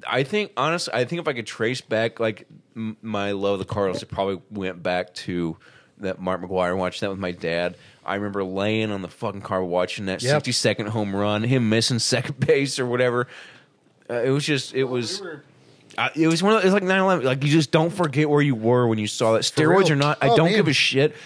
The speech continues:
Speaker 1: It
Speaker 2: Did
Speaker 1: was
Speaker 2: you watch that? Did you watch that thirty for thirty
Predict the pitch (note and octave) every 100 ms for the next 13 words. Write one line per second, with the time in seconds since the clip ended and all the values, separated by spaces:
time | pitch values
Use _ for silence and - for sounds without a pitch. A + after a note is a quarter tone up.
0 | - - C#3 D#3+ G3 G#3 - G3+ F#3 -
1 | D3+ C#3+ D#3+ F3+ E3+ F#3+ F3 - D#3+ E3
2 | E3+ E3+ D3 E3 E3+ F3+